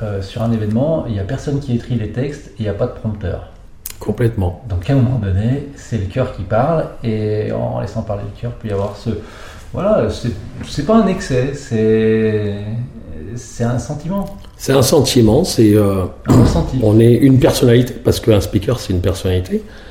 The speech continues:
Speaker 2: Tu parles de, moi, j'étais un très grand instinctif.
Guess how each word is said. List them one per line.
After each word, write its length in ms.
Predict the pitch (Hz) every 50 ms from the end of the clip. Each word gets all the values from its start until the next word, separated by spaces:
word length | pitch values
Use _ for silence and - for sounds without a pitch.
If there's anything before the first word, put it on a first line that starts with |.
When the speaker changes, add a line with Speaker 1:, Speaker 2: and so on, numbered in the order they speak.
| - - - - - - - -
Speaker 2:
Tu 140 | - 123
parles 360 | 107 - 123 120 123 120 110 104
de, 640 | 110 113 110 107 107 107 104 104 98 98 98 98 87
moi, 180 | 95 107 123
j'étais 260 | 120 120 104 92 - 101
un 140 | 90 87
très 320 | 82 - - - - 120 113
grand 440 | 104 107 101 107 110 110 113 110 -
instinctif. 760 | 101 85 - - - 104 98 95 - 147 165 - - - -